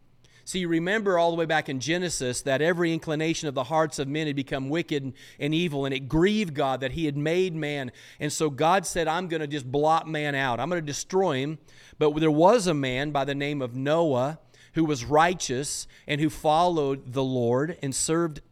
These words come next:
God, and he and his family were spared. These were the remnant that got saved of humanity.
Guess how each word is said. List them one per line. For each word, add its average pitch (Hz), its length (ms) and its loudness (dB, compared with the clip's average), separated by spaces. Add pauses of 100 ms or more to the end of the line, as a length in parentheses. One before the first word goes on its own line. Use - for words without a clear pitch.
(100)
God, 123 480 0 (600)
and 151 160 -2
he 208 240 -4
and 202 80 0
his 170 160 -4
family 170 420 -4
were 139 140 -2
spared. 123 680 -2
These 151 240 -4
were 151 160 0
the 139 100 0
remnant 135 540 -2
that 131 100 -6
got 131 300 -2
saved 135 500 -2
of 117 120 -4
humanity. 135 720 -2